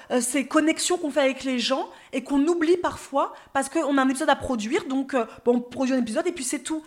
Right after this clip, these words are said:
Speaker 2: J'ai trouvé ça vraiment très beau parce que, euh, je me suis dit, c'est vrai, elle a raison. Euh, parfois, nous, on n'est pas suffisamment fiers de certaines vidéos, euh, il n'y en a pas beaucoup, mais c'est vrai que parfois, on est là. Euh, mais finalement, à chaque fois, on se dit ça, et c'est vrai qu'on se le dit très souvent. Est-ce qu'on a passé un bon moment ?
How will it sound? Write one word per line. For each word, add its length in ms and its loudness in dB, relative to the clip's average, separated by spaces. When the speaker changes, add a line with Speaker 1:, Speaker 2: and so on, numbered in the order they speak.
Speaker 2:
J'ai 120 -4
trouvé 220 -2
ça 220 0
vraiment 260 0
très 300 -4
beau 340 0
parce 240 0
que, 160 -6
euh, 960 0
je 80 -2
me 60 0
suis 100 -4
dit, 120 -2
c'est 180 -2
vrai, 420 -4
elle 140 2
a 80 4
raison. 420 -2
Euh, 600 2
parfois, 260 2
nous, 60 0
on 40 0
n'est 80 0
pas 120 0
suffisamment 280 -4
fiers 220 -6
de 60 -4
certaines 300 -6
vidéos, 600 -2
euh, 240 0
il 60 -8
n'y 60 -2
en 40 0
a 20 -2
pas 120 2
beaucoup, 220 -6
mais 80 -2
c'est 80 -6
vrai 60 -4
que 60 -14
parfois, 280 -6
on 80 -2
est 80 0
là. 280 4
Euh, 40 0
mais 80 0
finalement, 560 2
à 80 2
chaque 200 0
fois, 140 0
on 40 4
se 60 -2
dit 100 -4
ça, 280 0
et 60 -6
c'est 120 -6
vrai 160 -8
qu'on 120 -6
se 80 -6
le 60 -4
dit 100 -10
très 180 -6
souvent. 440 -2
Est-ce 100 -8
qu'on 80 -2
a 60 4
passé 240 -6
un 80 -4
bon 120 -2
moment ? 460 -4